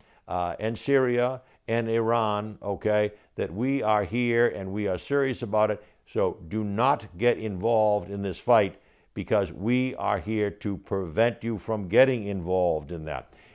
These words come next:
The impact on, uh, Egypt and Saudi Arabia, I think it is one of leadership, and it says, "We're serious and concerned about the crisis, uh, in the Gaza Strip."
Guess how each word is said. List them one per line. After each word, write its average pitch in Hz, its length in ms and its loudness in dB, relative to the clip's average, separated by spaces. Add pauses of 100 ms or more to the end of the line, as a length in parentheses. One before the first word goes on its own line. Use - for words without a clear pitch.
(180)
The 113 180 0
impact 156 520 0
on, 123 380 0
uh, 113 200 4
Egypt 151 460 -2
and 110 100 -8
Saudi 120 360 2
Arabia, 131 560 4 (320)
I 98 100 -2
think 107 200 -6
it 101 100 -4
is 87 120 -8
one 104 220 -2
of 85 160 -8
leadership, 147 680 2 (100)
and 101 140 -4
it 104 80 -6
says, 110 400 -2
"We're 127 240 0
serious 131 540 -2
and 104 180 -6
concerned 101 640 -2 (320)
about 95 380 -2
the 87 100 -8
crisis, 127 640 0 (260)
uh, 95 320 0
in 104 220 -4
the 98 100 -4
Gaza 90 400 -2
Strip." 78 380 -6